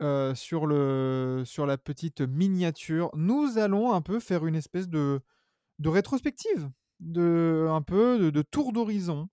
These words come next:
de, de la free agency à venir pour pas mal d'équipes. Maintenant que,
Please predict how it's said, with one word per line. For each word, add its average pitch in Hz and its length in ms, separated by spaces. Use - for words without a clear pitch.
de, 139 560
de 139 80
la 143 120
free - 180
agency 185 400
à 160 80
venir 180 220
pour 139 120
pas 156 100
mal 156 120
d'équipes. 151 320
Maintenant 165 380
que, 127 220